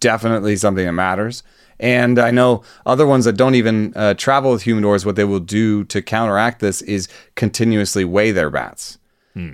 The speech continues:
Speaker 1: Because, uh, you can see it, you can see them getting waterlogged, right? And so in the, in the, in the, just the, just the weight, you can <laughs> see it. And so they'll, they'll continuously weigh their at bats and then, and then buy a, a new batch,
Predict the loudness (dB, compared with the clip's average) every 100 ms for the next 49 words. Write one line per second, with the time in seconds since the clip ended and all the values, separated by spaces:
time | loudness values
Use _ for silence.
0 | -8 -6 -2 0 2 2 0 -2 -8 -10
1 | -12 -10 -12 -8 -6 -4 -4 -2 0 0
2 | 0 -4 -8 -6 -4 -2 0 -2 0 0
3 | 0 -4 -10 -12 -6 -4 -4 -6 -10 -8
4 | -8 -10 -6 -4 -4 -6 -6 -8 -8 -6
5 | -6 -6 -8 -10 -8 -10 -14 -20 -20 -20
6 | _ _ -14 -10 -8 -8 -10 _ _ -20
7 | -18 -16 -10 -2 -2 -4 -10 -16 -12 -12
8 | -10 -12 -14 -20 -20 -20 -18 -10 -2 2
9 | 2 2 0 0 -2 -2 -2 -2 -4 0
10 | 0 0 0 2 4 2 2 0 -2 -4
11 | -4 -6 -6 -10 -10 -6 -6 -2 0 0
12 | -2 -4 -8 -6 -8 -6 -6 -4 -4 -4
13 | -6 -12 -16